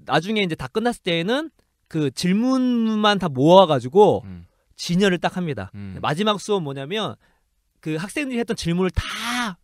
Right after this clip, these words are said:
Speaker 1: 이 조결을 하-, 해가지고 적게 만드는 거예요.
Speaker 2: 음.
Speaker 1: 이걸, 이거를 전시회를 하는 거예요. 질문
Speaker 2: 음.
Speaker 1: 전시회.
Speaker 2: 훌륭하네, 아주.
Speaker 1: 예, 해가지고 여러분이 이렇게 많이 질문했습니다. 그러니까 여러분 자기가 와가지고 "어, 내가 이런 질문을 했다니."
Speaker 2: 음.
Speaker 1: 하면서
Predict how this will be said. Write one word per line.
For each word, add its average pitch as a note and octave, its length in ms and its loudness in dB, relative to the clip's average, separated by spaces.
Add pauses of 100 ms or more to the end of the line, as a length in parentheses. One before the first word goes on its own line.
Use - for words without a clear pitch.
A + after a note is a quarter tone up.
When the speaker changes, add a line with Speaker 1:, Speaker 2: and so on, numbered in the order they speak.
Speaker 1:
이 E3+ 140 -6
조결을 E3 360 -2
하-, D#3+ 60 -4 (100)
해가지고 F3+ 580 2 (200)
적게 C#3+ 280 4
만드는 C3+ 320 0
거예요. - 180 -10
Speaker 2:
음. G#2+ 300 -12
Speaker 1:
이걸, E3 200 2
이거를 F3+ 320 2
전시회를 G3 560 6
하는 C#3+ 140 -4
거예요. G#2+ 160 -12
질문 G3+ 360 4
Speaker 2:
음. - 20 2
Speaker 1:
전시회. B2+ 420 2 (200)
Speaker 2:
훌륭하네, C#4 400 0
아주. B2+ 260 -4
Speaker 1:
예, A#2+ 200 -8
해가지고 A3 460 0 (500)
여러분이 D#4+ 460 6
이렇게 A3+ 280 0
많이 F3 180 0
질문했습니다. B2 640 -6 (260)
그러니까 A3+ 80 4
여러분 B3 200 8
자기가 A3 320 4
와가지고 G3 440 6
"어, A#3+ 80 8
내가 D#3 240 4
이런 F3 220 4
질문을 D3+ 380 -4
했다니." G2+ 320 -10 (100)
Speaker 2:
음. G2 140 -18
Speaker 1:
하면서 A3+ 480 2